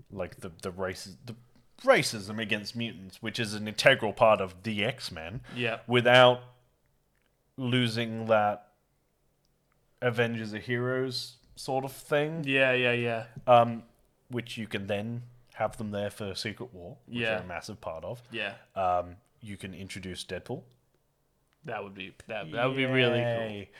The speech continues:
Speaker 2: cool. Yeah.
Speaker 1: Um, the same way, you could, I would have, you probably can't retcon Deadpool. Could you retcon? Oh, you could probably retcon Deadpool's origins.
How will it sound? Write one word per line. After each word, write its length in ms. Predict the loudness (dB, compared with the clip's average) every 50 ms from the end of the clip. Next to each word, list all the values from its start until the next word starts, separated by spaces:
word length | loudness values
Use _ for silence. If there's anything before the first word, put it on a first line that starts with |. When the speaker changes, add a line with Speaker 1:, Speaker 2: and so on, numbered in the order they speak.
| -18 -16
Speaker 2:
cool. 40 | -14 -14
Yeah. 120 | -14 -14 -16 -4 4 8 10 10 10 10 8
Speaker 1:
Um, 240 | 6 2 -4 -10 -14 -18 -20 -20 -20 -20 _ _ _ _ _ _ _ _ _ _ _ _ _ _ _ _ _ _ -14 -6
the 80 | -4 -2
same 300 | 0 2 2 2 0 0
way, 280 | 0 0 0 0 -2 -6 -12 -18 -16
you 100 | -14 -12 -10
could, 160 | -10 -10 -10 _ _ _ _
I 160 | -4 -2 -2 0
would 240 | -2 -2 -8 -10 -12 -12 -10 -8
have, 380 | -8 -6 -6 -6 -6 -8 -12 -20 -20 -20 -20 -20 _ _ _ _ _ _ _ _ _ _ _ _ _ _ _ _ -14
you 120 | -6 4
probably 260 | 8 8 8 8 8
can't 280 | 4 6 6 6 4 4
retcon 600 | 2 2 2 2 0 -2 2 2 2 2 2 2
Deadpool. 560 | 2 2 2 2 0 -6 -4 -4 -4 -6 -6 -10 _ -20 -20 _ -10
Could 160 | -10 -10 -8
you 80 | -4 2
retcon? 400 | 4 4 4 4 0 0 2 2
Oh, 60 | 0 -4
you 100 | -6 -8
could 140 | -12 -4
probably 240 | 0 0 0 2 0
retcon 380 | -2 -2 -4 -4 -6 -10 -8 -8
Deadpool's 360 | -8 -10 -10 -10 -12 -10 -10
origins. 500 | -10 -12 -12 -14 -16 -20 -20 _ -20 -20